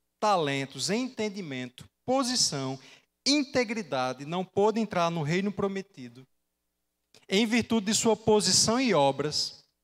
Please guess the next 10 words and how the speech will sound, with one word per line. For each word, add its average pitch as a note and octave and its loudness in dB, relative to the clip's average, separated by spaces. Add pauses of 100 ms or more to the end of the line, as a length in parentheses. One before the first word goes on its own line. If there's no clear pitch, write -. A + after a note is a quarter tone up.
(240)
que B3 -6
esperança G3 -2
há B2 -2 (640)
para D#3 0
quem E3 -4
procura D#3 -4
salvação C#3+ -8
por C3 -16
essas B2+ -10
vias? G2+ -14